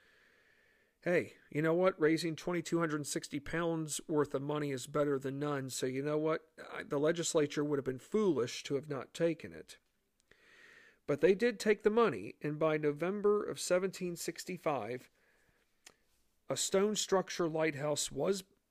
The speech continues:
finally constructed. It stood between sixty-nine to eighty-seven feet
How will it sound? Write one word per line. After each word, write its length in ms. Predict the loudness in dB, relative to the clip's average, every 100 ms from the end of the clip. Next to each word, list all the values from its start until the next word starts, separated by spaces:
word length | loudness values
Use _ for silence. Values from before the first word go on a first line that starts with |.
| _
finally 460 | -6 -2 0 0 -2
constructed. 880 | -4 -6 0 0 -2 -2 -2 -2 -8
It 180 | -8 -4
stood 340 | 0 4 4
between 420 | 2 -4 -2 -4 -4
sixty-nine 720 | -6 -6 -6 -6 -4 -4 -4
to 200 | -4 -4
eighty-seven 640 | -4 -4 -4 -2 -2 -4
feet 380 | -6 -4 -4 -8